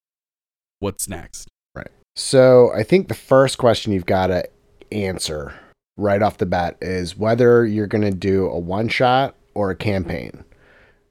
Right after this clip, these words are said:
Speaker 2: because the planning and, like, uh,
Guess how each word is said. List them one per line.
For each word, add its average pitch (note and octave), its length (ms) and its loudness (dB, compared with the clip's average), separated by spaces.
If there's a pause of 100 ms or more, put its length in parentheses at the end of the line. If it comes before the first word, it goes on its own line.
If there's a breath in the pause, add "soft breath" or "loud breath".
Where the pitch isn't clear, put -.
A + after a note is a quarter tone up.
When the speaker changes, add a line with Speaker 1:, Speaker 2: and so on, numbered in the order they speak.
(100)
Speaker 2:
because G2+ 560 0 (320)
the A2 200 -4
planning C#3+ 720 4 (200)
and, A2 600 0
like, G2 400 -4 (580)
uh, F2 520 -4